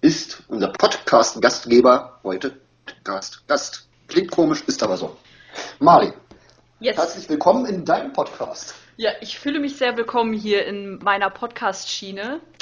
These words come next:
Speaker 2: Schön, dass ihr alle dabei seid. Ich heiße euch auch herzlich willkommen.
Speaker 1: Marley, du hattest ja heute ein wunderbares Webinar von der Firma Gedankentanken, die eigentlich überhaupt nichts mit Gastronomie zu tun hat,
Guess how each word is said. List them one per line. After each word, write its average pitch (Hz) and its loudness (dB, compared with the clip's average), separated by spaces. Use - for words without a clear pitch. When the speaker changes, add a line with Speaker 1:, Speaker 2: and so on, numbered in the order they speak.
Speaker 2:
Schön, 233 -4
dass 214 -4
ihr - 2
alle 214 0
dabei 196 0
seid. 262 -10
Ich - -20
heiße 208 -2
euch 208 -2
auch 214 -4
herzlich 185 -8
willkommen. 196 -6
Speaker 1:
Marley, 113 0
du 170 2
hattest 202 0
ja 190 4
heute 180 4
ein 143 -4
wunderbares 147 0
Webinar 127 -4
von 156 -4
der 147 -2
Firma 143 -2
Gedankentanken, 185 -6
die - -2
eigentlich 240 -2
überhaupt 220 0
nichts 147 -2
mit - -6
Gastronomie 123 0
zu - -6
tun 160 4
hat, 208 0